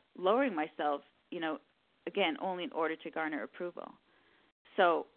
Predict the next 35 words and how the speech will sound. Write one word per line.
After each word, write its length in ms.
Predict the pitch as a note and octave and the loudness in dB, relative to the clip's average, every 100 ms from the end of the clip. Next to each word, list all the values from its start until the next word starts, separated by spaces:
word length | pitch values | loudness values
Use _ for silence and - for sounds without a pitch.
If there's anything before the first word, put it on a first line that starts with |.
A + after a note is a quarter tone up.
| - | -4
when 120 | F#3 | 2
I 140 | G3+ D#4 | 4 6
live 180 | C#4 | 4
like 220 | F#3 E3+ F3 | 2 -2 0
that, 420 | F#3+ F#3+ G2+ G2+ _ _ _ _ _ _ _ _ - | 2 2 0 -6 _ _ _ _ _ _ _ _ 0
I 120 | G#3+ | 2
don't 220 | C4+ B3 | 2 0
feel 160 | - B3 | 0 0
that, 220 | G#3 F3 - _ _ _ _ _ _ - | 0 -2 -6 _ _ _ _ _ _ -14
that, 200 | E3+ F#3 | -10 -4
those 140 | G3 F#3 _ _ | -4 -4 _ _
volcanic 500 | F3+ F3+ - B3 G#3 - | -2 -2 -4 -6 -6 -8
feelings 320 | B3+ C4+ B3+ - | -6 -4 -4 -6
inside, 460 | E3+ - D#3 D#3+ F3+ - - - _ _ - | -12 -8 -6 -6 -10 -20 -20 -20 _ _ -2
and 100 | A#3+ | 2
then 120 | B3+ | 4
I 80 | E4+ | 2
don't 140 | F#4 | 2
need 160 | D#4 C#4 | -2 -4
to 80 | - | -6
eat 220 | D#4 E4+ - | -6 -6 -6
to 80 | F3+ | -10
stuff 180 | - F#3 - | -4 -4 -2
down 200 | F3 D#3 | -4 -4
that 140 | - | -6
volcano. 580 | D3 D3 F3 D#3+ - - - _ _ _ _ _ _ _ _ _ _ _ _ _ _ _ _ _ - | -6 -6 -8 -10 -10 -14 -20 _ _ _ _ _ _ _ _ _ _ _ _ _ _ _ _ _ -4
So 80 | A3 | 0
I'm 120 | G#3 | 0
gonna 160 | A#3+ A#3+ | 0 0
move 120 | A#3+ | 2
on 160 | A#3 A#3 | 0 0
to 60 | G#3+ | -4
the 80 | |
next, 280 | G#3+ A3+ - - - - _ _ - | -2 -2 -4 -14 -20 -20 _ _ -6
um, 360 | E3+ D#3+ E3 | -4 -4 -8